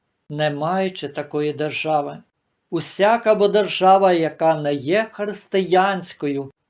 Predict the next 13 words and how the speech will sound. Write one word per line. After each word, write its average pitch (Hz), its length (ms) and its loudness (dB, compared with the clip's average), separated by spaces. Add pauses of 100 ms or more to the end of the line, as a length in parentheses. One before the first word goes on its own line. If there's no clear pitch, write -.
(100)
і 170 80 2
в 160 40 2
якій 202 360 2
панує 220 440 2
гріх, 175 540 -2 (400)
це 185 160 2
дерево 208 540 4
лихе, 208 500 0
яке 165 380 2
не 151 140 0
приносить 151 760 -4
доброго 175 460 0
плоду 175 640 2